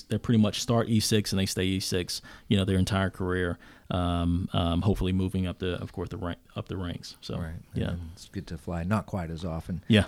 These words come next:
Speaker 2: Um, so
Speaker 1: <laughs>
Speaker 2: y-, the wing here has an alert mission, um, along with, with all the, the flying wings here.
Speaker 1: Yeah.
Speaker 2: Um, is it similar to an alert mission on board an aircraft? Does that, does it work the same way?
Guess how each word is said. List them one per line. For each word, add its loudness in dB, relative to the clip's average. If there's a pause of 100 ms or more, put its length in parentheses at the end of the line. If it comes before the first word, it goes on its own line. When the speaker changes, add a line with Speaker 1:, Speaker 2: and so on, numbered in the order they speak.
(320)
Speaker 2:
Um, 8
so 8
Speaker 1:
<laughs> 2
Speaker 2:
y-, -4
the 6
wing 8
here 8
has 6
an 4
alert 2
mission, -2 (260)
um, 0
along 4
with, -2
with -2
all 4
the, 2
the -4
flying 0
wings 0
here. 0 (220)
Speaker 1:
Yeah. -2 (200)
Speaker 2:
Um, 6 (160)
is 6
it 2
similar 4
to 4 (100)
an 2
alert 2
mission 2
on 4
board 4
an 2
aircraft? 2
Does 0
that, 0
does 0
it 0
work 0
the -6
same 0
way? -2